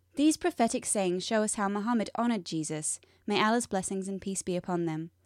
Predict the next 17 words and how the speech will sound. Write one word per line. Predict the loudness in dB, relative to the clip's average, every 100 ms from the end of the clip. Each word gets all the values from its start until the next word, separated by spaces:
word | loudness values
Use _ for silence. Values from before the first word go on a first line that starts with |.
| -20 _ _
This | 0 2
was | 2 -2
a |
prophecy | 0 0 2 2 0
which | -2 -4
Jesus | -2 -2 -2 -2
made | 0 0
in | 0
the | -2
Bible. | 0 0 0 -4 -6 _ _ _ 2
I |
will | 4 6
present | 4 2 0 -2
it | -4
after | -6 -4 -4
a | -4
while. | -4 -4 -6